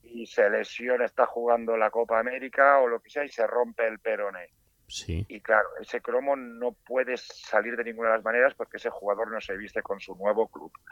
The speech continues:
Speaker 1: Entonces ahí hemos tenido que hacer alguna ocasión
Speaker 2: Sí.
Speaker 1: un montaje que, claro, ahora son mucho menos,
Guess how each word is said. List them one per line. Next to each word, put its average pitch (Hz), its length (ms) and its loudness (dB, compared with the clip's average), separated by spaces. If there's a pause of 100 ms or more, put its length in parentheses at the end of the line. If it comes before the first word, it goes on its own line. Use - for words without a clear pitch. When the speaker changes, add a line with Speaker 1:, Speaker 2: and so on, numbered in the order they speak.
(280)
Speaker 1:
Entonces 101 540 0
ahí 98 160 2
hemos 104 180 -2
tenido 101 200 -6
que 98 80 4
hacer 101 160 2
alguna 101 260 0
ocasión 117 540 0
Speaker 2:
Sí. 101 280 0 (280)
Speaker 1:
un - 200 -16
montaje 107 420 4
que, 95 120 0
claro, 92 240 8
ahora 92 160 4
son 95 220 -4
mucho 95 320 -10
menos, 92 340 -6